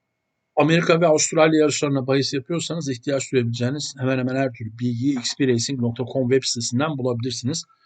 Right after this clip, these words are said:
Bu web sitesinin kullanımına yönelik küçük bir tanıtım videosu var. Onu izleyelim. Altılı ganyan şablonuna geçmeden önce x p racing nokta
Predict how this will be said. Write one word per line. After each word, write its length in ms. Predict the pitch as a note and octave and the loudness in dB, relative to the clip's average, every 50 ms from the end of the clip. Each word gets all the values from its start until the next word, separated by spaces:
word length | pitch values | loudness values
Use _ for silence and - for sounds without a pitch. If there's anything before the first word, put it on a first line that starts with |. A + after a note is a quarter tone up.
| _ _ _ | _ _ _
Bu 140 | - C#3+ D3 | 0 2 4
web 140 | D#3 D#3 - | 4 2 2
sitesinin 380 | - D#3 C3 A#2 - C3+ B2+ A#2 | 0 -2 -2 0 0 -2 -2 -2
kullanımına 460 | - C3+ C#3 C3+ C3+ C#3 C#3+ C#3+ C3+ | -4 -2 -2 0 0 0 0 0 0
yönelik 300 | B2+ B2+ C3+ D3 E3 - | 0 0 -2 -4 -6 -8
küçük 260 | - - - - - | -8 -8 -8 -8 -10
bir 40 | B2 | -8
tanıtım 400 | - C3+ C3 C3 A#2 - B2+ B2 | -4 -2 -2 -2 -2 -2 -4 -2
videosu 360 | A#2+ B2 C3 B2 B2 - B2 | 0 2 0 0 0 0 -4
var. 80 | A2 G#2+ | -4 -2
Onu 160 | A2+ B2+ C#3+ | -2 -2 -2
izleyelim. 520 | C#3 A#2+ A2+ A2 G#2+ A2 C3 D#3 E3+ E3 _ _ _ _ _ _ _ _ _ _ _ _ _ _ _ _ _ _ _ _ _ _ _ _ _ _ _ _ _ _ _ _ _ _ _ _ _ _ _ _ _ _ _ _ _ _ _ _ _ _ _ _ _ _ _ _ _ _ _ _ _ _ _ _ _ _ _ _ _ _ _ _ _ _ _ _ _ _ _ _ _ _ _ _ _ _ _ _ _ _ - | -2 -4 -4 -4 -4 -2 -2 -4 -4 -8 _ _ _ _ _ _ _ _ _ _ _ _ _ _ _ _ _ _ _ _ _ _ _ _ _ _ _ _ _ _ _ _ _ _ _ _ _ _ _ _ _ _ _ _ _ _ _ _ _ _ _ _ _ _ _ _ _ _ _ _ _ _ _ _ _ _ _ _ _ _ _ _ _ _ _ _ _ _ _ _ _ _ _ _ _ _ _ _ _ _ 0
Altılı 400 | E3+ D#3+ D#3+ D#3+ - F3+ F#3+ F3+ | 2 2 2 2 2 2 2 2
ganyan 300 | F3+ F3+ F3 F3+ F3+ F3 | 2 2 2 2 2 0
şablonuna 520 | E3 - - D#3 D3+ D3+ D#3+ D#3 D#3+ D#3+ | 0 -2 -4 -4 -4 -2 -2 -2 -2 -2
geçmeden 440 | D#3 E3+ E3+ E3+ - - D3 C#3+ C#3+ | -2 -2 -4 -4 -4 -2 -2 0 2
önce 300 | D3 C#3+ C#3 C#3 - - | 2 2 2 2 0 -2
x 300 | - - D3 C3+ - - | -2 -4 -10 -12 -8 -4
p 80 | - D#3 | -2 0
racing 400 | C#3+ C#3+ C#3+ C#3 - - C3+ C3+ | 0 0 0 -2 -4 -6 -10 -8
nokta 280 | C3+ C3+ - - D3 | -8 -8 -8 -8 -10